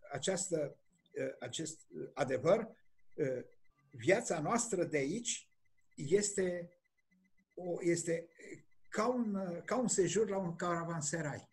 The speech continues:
Și atât. Este o gară, este o stație.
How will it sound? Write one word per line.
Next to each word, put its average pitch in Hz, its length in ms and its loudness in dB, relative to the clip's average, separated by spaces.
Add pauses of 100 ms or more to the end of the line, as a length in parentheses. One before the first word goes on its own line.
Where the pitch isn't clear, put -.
Și - 160 -2
atât. 247 420 -2 (760)
Este 226 460 2
o 220 180 6
gară, 170 520 0 (180)
este 196 300 2
o 220 140 2
stație. 196 680 -2